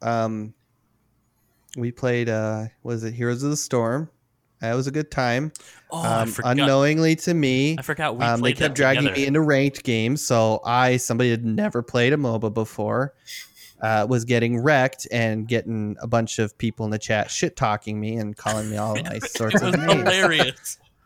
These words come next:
Speaker 1: Because I'm a noob playing with, I don't know, what was, like, like, rank forty or something
Speaker 2: Oh,
Speaker 1: was
Speaker 2: yeah,
Speaker 1: the
Speaker 2: we
Speaker 1: highest?
Speaker 2: were,
Speaker 1: I don't know.
Speaker 2: when you
Speaker 1: And,
Speaker 2: played with
Speaker 1: yeah,
Speaker 2: us, we
Speaker 1: so
Speaker 2: were maxed out. So <laughs>
Speaker 1: Yeah, you guys were maxed out. And then, yeah,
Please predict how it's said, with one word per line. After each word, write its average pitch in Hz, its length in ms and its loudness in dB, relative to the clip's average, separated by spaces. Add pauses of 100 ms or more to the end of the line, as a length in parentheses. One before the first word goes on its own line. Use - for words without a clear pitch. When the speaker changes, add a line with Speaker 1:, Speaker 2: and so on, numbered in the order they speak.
(100)
Speaker 1:
Because 135 520 2
I'm 143 260 2
a 143 80 4
noob 135 580 4
playing 131 300 2
with, 120 240 0
I 120 140 2
don't 117 100 -2
know, 107 100 0
what 113 140 0
was, 120 320 -2
like, 117 160 2
like, 110 260 0
rank 117 280 -2
forty 131 440 0
or 135 60 2
something 139 240 2
Speaker 2:
Oh, 127 40 4
Speaker 1:
was 131 100 0
Speaker 2:
yeah, 139 80 2
Speaker 1:
the 143 60 0
Speaker 2:
we 139 60 2
Speaker 1:
highest? 120 280 4
Speaker 2:
were, - 40 -2
Speaker 1:
I - 80 -2
don't 98 120 -8
know. 101 80 -8 (340)
Speaker 2:
when 120 180 2
you 135 40 4
Speaker 1:
And, 117 80 0
Speaker 2:
played 127 160 0
with 123 80 4
Speaker 1:
yeah, 117 80 8
Speaker 2:
us, 107 160 0
we 113 60 -2
Speaker 1:
so 110 80 4
Speaker 2:
were 101 40 0
maxed 92 340 -6
out. 92 220 -8 (180)
So 95 260 -12 (100)
<laughs> - 100 -18
Speaker 1:
Yeah, 117 220 -2 (420)
you 123 140 -4
guys 117 280 4
were 113 80 0
maxed 110 340 -2
out. 117 320 2
And 127 140 -2
then, 117 320 0 (280)
yeah, 131 240 -2